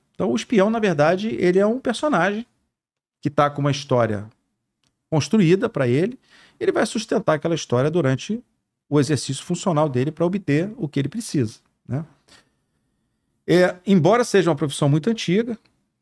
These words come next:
existem aí relatos de uso de espiões há muitos, muitos séculos atrás, né? É, pra poder, é, movimentar exército. O, o Sun Tzu, né?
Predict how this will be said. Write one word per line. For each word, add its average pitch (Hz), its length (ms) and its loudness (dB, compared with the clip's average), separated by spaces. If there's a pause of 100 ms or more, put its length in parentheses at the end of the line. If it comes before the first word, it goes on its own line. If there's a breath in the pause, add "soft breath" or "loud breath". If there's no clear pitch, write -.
(180)
existem 117 460 -6
aí 117 140 -2
relatos 113 560 0
de 110 340 -12
uso 120 240 2
de 110 60 -4
espiões 113 880 -4 (160)
há - 80 -16
muitos, 123 920 0 (1000)
muitos 170 380 0
séculos 131 420 -2
atrás, 131 480 -2
né? 156 200 -6 (400)
É, 104 200 -8
pra 113 220 -6
poder, 113 680 2 (1040)
é, 107 460 -2 (480)
movimentar 135 640 2
exército. 135 580 -2
O, 127 320 -8
o 131 60 -12
Sun 202 200 0
Tzu, 202 320 -2 (380)
né? - 80 -20